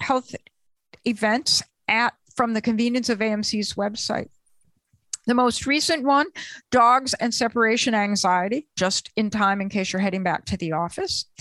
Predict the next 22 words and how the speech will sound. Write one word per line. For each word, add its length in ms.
And, 500
um, 340
recently 500
we 140
did 160
our 140
very 260
first 500
book 220
club 320
with 180
the 100
New 100
York 240
Times 380
bestseller 580
When 160
Harry 340
Met 240
Minnie. 440
Our 260
upcoming 720